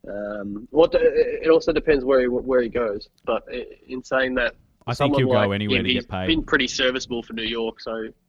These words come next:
Speaker 2: Yeah, and he's
Speaker 1: you
Speaker 2: not
Speaker 1: generally see bad teams overpay for certain players.
Speaker 2: Yeah, he's not a bad player, but he could be a good role player in the right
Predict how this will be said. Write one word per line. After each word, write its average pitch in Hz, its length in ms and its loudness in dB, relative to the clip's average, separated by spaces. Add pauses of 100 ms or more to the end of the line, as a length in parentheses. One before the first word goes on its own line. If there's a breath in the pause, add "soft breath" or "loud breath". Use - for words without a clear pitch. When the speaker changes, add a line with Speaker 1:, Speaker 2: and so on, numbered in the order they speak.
(580)
Speaker 2:
Yeah, 143 180 0
and 123 100 -2
he's 143 100 -2
Speaker 1:
you 135 100 -4
Speaker 2:
not 175 80 4
Speaker 1:
generally 135 300 -4
see 131 220 -6 (300)
bad 127 340 0
teams 117 420 -10
overpay 113 720 -6 (160)
for 117 120 -10
certain 113 320 -10
players. 120 340 -6 (160)
Speaker 2:
Yeah, 107 200 -4
he's 139 160 -4
not 202 160 2
a 113 120 0 (220)
bad 120 420 0
player, 151 380 0
but 117 200 -2
he 110 100 0
could 151 240 -2
be 127 140 0
a 113 40 -2
good 104 260 -4
role 104 220 0
player 104 340 -2
in 98 60 -4
the 98 80 -4
right 95 260 -4